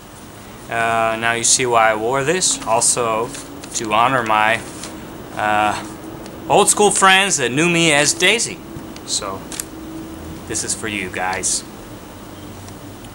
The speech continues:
Raffle tickets. I'm doing it this way so that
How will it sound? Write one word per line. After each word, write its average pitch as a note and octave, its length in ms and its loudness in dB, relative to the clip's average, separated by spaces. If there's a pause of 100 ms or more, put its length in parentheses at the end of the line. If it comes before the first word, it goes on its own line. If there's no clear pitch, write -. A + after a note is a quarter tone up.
(560)
Raffle C3 300 4
tickets. - 680 2 (1120)
I'm A#2 160 -2
doing C#3 260 2
it C3+ 140 0
this D#3 240 2
way D#3+ 280 6
so C3+ 340 4
that C3 440 4